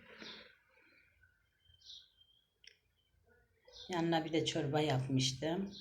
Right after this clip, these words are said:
Çorbamızın şeyini daha önceki videolarda var arkadaşlar. Tarifi.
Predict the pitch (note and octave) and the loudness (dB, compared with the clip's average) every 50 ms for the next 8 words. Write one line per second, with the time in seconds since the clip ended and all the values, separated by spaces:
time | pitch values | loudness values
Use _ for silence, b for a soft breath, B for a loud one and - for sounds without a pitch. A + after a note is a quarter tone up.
0 | - - _ _ _ _ _ b b b b b b b _ _ - - G#3 G3 | -18 -18 _ _ _ _ _ b b b b b b b _ _ 2 6 8 8
1 | E3+ - D#3+ D3 D3+ D3 D3+ D3+ D#3+ D3+ - F3 F3+ F3 D#3+ C3+ C3 - - - | 8 8 6 6 6 4 2 2 0 -2 -2 0 2 2 2 2 0 -4 -6 -10
2 | - - - - F#3 F3 E3+ E3 D#3 - F3 F3 F3 F3 F3 E3+ D#3 - - - | -10 -6 -4 2 4 4 6 6 6 6 6 6 6 4 4 4 4 4 4 2
3 | F3 E3 E3 E3+ D#3+ D3 C#3+ C#3+ C#3+ D3 D3 C#3 - E3 D#3 D#3+ E3+ E3 E3 E3+ | 2 2 2 2 2 2 2 2 2 0 0 4 4 4 6 6 4 4 4 2
4 | E3+ C3+ C3 - D3+ C#3+ D3+ C#3 - - - F3+ G3+ A3 A3+ - - - - - | 0 -2 -6 -6 -2 -2 0 0 0 -2 0 0 0 0 0 -4 -10 -16 -18 -20
5 | - - - - - - _ _ - - - - - - - - - - B B | -20 -20 -20 -20 -20 -20 _ _ -20 -20 -20 -20 -20 -20 -18 -18 -18 -16 B B
6 | B B B B - - - F3+ E3+ D#3+ D3+ C3+ C3 - - F3+ G3+ A#3 - | B B B B -12 -6 -4 -2 -2 -2 -2 -4 -6 -4 0 2 2 2 2